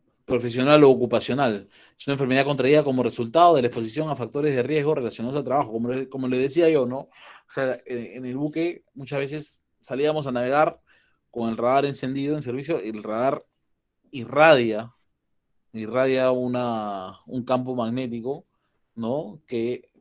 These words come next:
tiene ondas que salen, rebotan en un cuerpo y regresan. Y en base a ese tiempo se mide la distancia y se mide el tamaño de el objeto que pueda haber a una cierta distancia, a una cierta, a, a una cierta, en una cierta dirección.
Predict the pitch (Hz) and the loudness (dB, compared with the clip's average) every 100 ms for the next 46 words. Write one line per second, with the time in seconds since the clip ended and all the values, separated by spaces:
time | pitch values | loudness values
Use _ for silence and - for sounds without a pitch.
0 | _ _ 135 123 123 139 143 113 113 - | _ _ -8 -4 -2 -2 0 0 -2 -8
1 | - - 135 127 120 131 113 110 113 120 | -12 -4 0 0 -2 -6 -10 -6 0 2
2 | 135 135 127 127 135 135 127 131 113 104 | 2 0 -2 -4 -2 -4 -2 -6 -4 -2
3 | 127 123 - 95 _ _ _ _ _ _ | 0 -2 -4 -14 _ _ _ _ _ _
4 | - 110 120 127 135 120 143 135 131 160 | -10 -2 0 0 -4 -4 -4 -4 0 4
5 | 151 120 139 156 117 113 143 135 117 131 | 4 2 -4 -6 -6 -4 -2 0 0 -2
6 | 151 _ - 107 104 107 - 143 139 - | -8 _ -14 -10 -10 -8 -4 -4 -4 -4
7 | 123 110 104 120 127 113 101 113 131 123 | -6 -4 -6 -4 -4 -6 -6 -6 -6 -4
8 | 120 127 _ _ _ _ _ - 117 120 | -6 -8 _ _ _ _ _ -6 -2 -2
9 | 120 _ - 117 107 107 - 131 123 131 | -4 _ -10 -8 -8 -10 -2 -2 -2 -4
10 | 127 110 _ _ _ - - 127 123 123 | -2 -6 _ _ _ -20 -8 -2 0 2
11 | 127 123 117 117 - 120 123 117 107 - | 2 0 0 -4 -4 -4 0 -2 -2 -2
12 | 143 135 117 110 120 107 117 110 104 98 | -2 -2 -6 -6 -8 -4 -4 -2 -4 -6
13 | 98 - 117 117 127 123 123 117 120 127 | -10 -8 -6 -4 -6 -2 0 0 0 -2
14 | 117 123 131 117 98 - 139 - | -2 -2 0 0 -2 -2 -2 -4